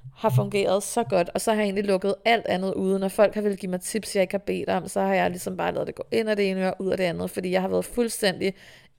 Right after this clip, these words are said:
hundrede procent, øhm, committed til, at det, han sagde, det var det, jeg gjorde, fordi jeg stoler på ham, og jeg ved, hvor dygtig han er.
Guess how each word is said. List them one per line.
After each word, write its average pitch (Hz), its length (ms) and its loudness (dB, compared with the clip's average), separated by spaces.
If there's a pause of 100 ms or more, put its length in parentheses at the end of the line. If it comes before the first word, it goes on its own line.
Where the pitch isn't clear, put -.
(160)
hundrede 196 220 -2
procent, 190 440 -2 (720)
øhm, 180 440 4 (260)
committed 196 540 2
til, 180 520 0 (280)
at 190 160 -2
det, 196 140 4
han 180 180 -2
sagde, 165 360 0
det 170 160 -2
var 165 60 2
det, 156 180 -4
jeg - 120 0
gjorde, - 300 -4 (300)
fordi 190 300 -2
jeg 180 100 2
stoler - 320 -2
på 190 120 -4
ham, 170 240 -4
og 170 60 -6
jeg 160 120 -4
ved, 160 100 -2
hvor 165 100 -6
dygtig 175 340 -8
han 175 120 -6
er. 156 160 -4